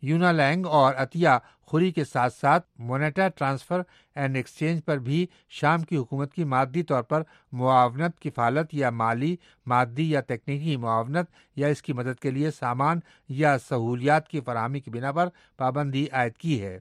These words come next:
شام کے ایک کاروباری شخص اوس علی کو بھی، جو اپنے بین الاقوامی کاروباری رابطوں کے ساتھ شام کی حکومت کی مدد کر چکا ہے، عماد خوری ای کے الٹرا فائنینشل گروپ لمیٹڈ کے ساتھ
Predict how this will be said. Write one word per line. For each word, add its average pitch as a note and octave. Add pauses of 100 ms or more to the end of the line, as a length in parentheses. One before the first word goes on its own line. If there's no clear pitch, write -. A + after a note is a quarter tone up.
(100)
شام F3+
کے F#3
ایک F#3
کاروباری C#3+
شخص -
اوس D3
علی D3
کو E3
بھی، E3+ (300)
جو C#3+
اپنے D#3
بین C#3
الاقوامی C3+
کاروباری B2 (280)
رابطوں C3+
کے B2
ساتھ D3 (180)
شام D3
کی C3
حکومت B2+
کی -
مدد A#2
کر A#2
چکا C#3+
ہے، E3 (440)
عماد E3
خوری D#3+ (260)
ای E3+
کے D#3+
الٹرا D3 (300)
فائنینشل D3
گروپ C#3
لمیٹڈ B2+
کے C3
ساتھ D#3+